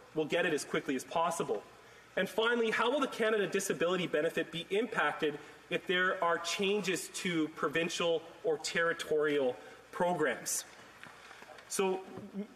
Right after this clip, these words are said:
Mister Speaker, I will be supporting this bill, but there are a ton of fundamental questions that the framework needs to answer when this bill is hopefully passed by Parliament and brought before what I assume will be the human,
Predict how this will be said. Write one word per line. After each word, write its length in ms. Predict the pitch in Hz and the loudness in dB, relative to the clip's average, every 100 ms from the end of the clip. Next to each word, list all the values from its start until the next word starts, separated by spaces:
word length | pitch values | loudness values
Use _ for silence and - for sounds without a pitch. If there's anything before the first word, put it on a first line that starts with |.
| 202 | -4
Mister 260 | 196 - | -2 -2
Speaker, 360 | 208 - - 214 | -2 -2 0 2
I 100 | 180 | 2
will 200 | 175 233 | 2 2
be 80 | 247 | 2
supporting 480 | - 214 220 202 196 | 0 0 0 2 2
this 120 | - | 0
bill, 300 | - 139 143 | 0 2 2
but 140 | 165 - | 0 2
there 260 | 185 202 | 2 2
are 200 | 180 175 | 2 4
a 40 | 165 - | 2 0
ton 420 | - 208 220 247 | 0 2 2 2
of 100 | 185 | -2
fundamental 680 | - 196 214 208 190 190 | 0 0 2 2 0 0
questions 800 | - - 208 226 - 147 139 - - - - - | -6 0 0 2 0 0 0 -4 -10 -20 -20 -2
that 220 | 170 165 | 0 0
the 60 | 165 | -2
framework 840 | - - 220 277 262 165 139 - - - - - - - - - - - | -2 0 2 4 4 4 2 0 -12 -16 -20 -20 -20 -20 -20 -20 -16 -8
needs 420 | 156 185 202 - | 0 2 2 0
to 160 | - | -2
answer 540 | 170 180 185 - 131 127 - - | 2 2 0 2 2 0 -6 -2
when 240 | 151 196 | 0 2
this 160 | 220 196 | 2 2
bill 380 | 196 190 190 | 2 2 2
is 120 | 190 - | 0 0
hopefully 380 | 190 190 208 | 0 0 -2
passed 340 | 170 - 190 196 | 0 0 0 2
by 120 | 208 | 0
Parliament 520 | - 165 156 156 156 156 - | 2 2 4 4 2 -2 -4
and 140 | 156 151 | -2 0
brought 280 | 160 170 170 | 2 2 0
before 360 | 160 156 160 | -2 2 4
what 80 | 160 | 4
I 80 | 147 | 4
assume 400 | 143 - 180 180 | 2 0 0 2
will 100 | 147 | 0
be 300 | - 160 160 | 0 0 0
the 100 | 175 | -2
human, 500 | - 180 175 170 | -4 -2 2 0